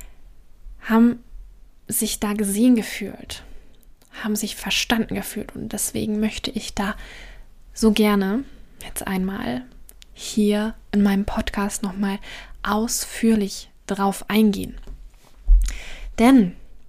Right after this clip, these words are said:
A D H S ist ganz arg wichtig, bitte, bitte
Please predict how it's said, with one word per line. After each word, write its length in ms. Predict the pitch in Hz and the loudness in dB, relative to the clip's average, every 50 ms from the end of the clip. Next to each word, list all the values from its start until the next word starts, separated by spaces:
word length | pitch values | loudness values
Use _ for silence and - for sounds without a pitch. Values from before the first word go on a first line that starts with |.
| - - - - - - - - - - - - - - - - - - | -20 -20 -20 -20 -20 -20 -20 -20 -20 -20 -20 -20 -20 -20 -20 -18 -8 -2
A 140 | - 214 | 0 0
D 120 | 214 220 214 - | 2 2 0 0
H 80 | - | 0
S 340 | 220 226 - - - - - - - - - - - - - - - - - - - - - | 0 -2 0 -2 -4 -6 -8 -12 -20 -20 -20 -20 -20 -20 -20 -20 -20 -20 -20 -20 -14 -6 -4
ist 460 | 214 220 - - - - - - - _ - - - - - - - - - - - _ _ _ _ - - | -2 -2 -2 -2 -4 -6 -8 -12 -14 _ -20 -20 -20 -20 -20 -20 -20 -20 -20 -20 -20 _ _ _ _ -6 2
ganz 300 | - 240 262 277 254 254 | 4 8 8 8 8 6
arg 140 | 247 240 240 | 2 0 0
wichtig, 600 | 220 226 - - 202 190 208 233 - - - - - - _ _ _ _ - _ - _ _ _ _ _ - - - - _ - | -2 -2 0 0 0 0 0 -2 -4 -8 -12 -16 -20 -20 _ _ _ _ -20 _ -20 _ _ _ _ _ -20 -20 -20 -20 _ 2
bitte, 260 | - 240 240 - 247 240 | 2 2 2 2 0 2
bitte 380 | 247 226 226 - 233 226 220 | 2 0 0 0 -2 -2 -2